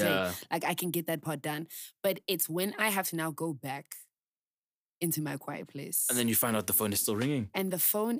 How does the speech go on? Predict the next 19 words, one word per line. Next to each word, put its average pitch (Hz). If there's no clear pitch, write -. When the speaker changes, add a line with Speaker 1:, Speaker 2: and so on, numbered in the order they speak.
Speaker 1:
is 185
still 247
ringing. 170
Dennis, 180
I 185
have 175
just 190
mustered 190
up 165
the 165
courage 170
to 165
do 170
what 220
the 220
last 170
phone 147
call 135
said. -